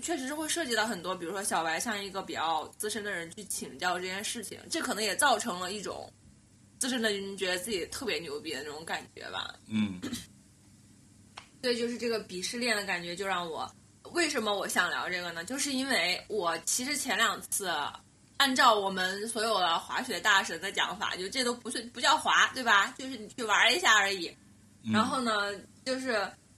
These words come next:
Speaker 1: 就是我接下来的唯二两次滑雪，就是在那个法国的那个阿尔卑斯山的一个大雪场滑，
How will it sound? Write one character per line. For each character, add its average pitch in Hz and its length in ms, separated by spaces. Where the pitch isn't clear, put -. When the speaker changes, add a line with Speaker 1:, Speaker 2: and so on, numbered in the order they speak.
Speaker 1:
就 294 120
是 269 120
我 180 340
接 285 200
下 330 220
来 202 160
的 190 240
唯 196 240
二 240 280
两 175 280
次 202 240
滑 185 340
雪， 165 300
就 220 140
是 208 200
在 180 480
那 180 160
个 165 100
法 156 180
国 170 300
的 190 220
那 185 100
个 170 80
阿 208 200
尔 196 160
卑 196 160
斯 208 140
山 202 220
的 202 80
一 180 80
个 175 100
大 175 180
雪 165 160
场 156 260
滑， 143 300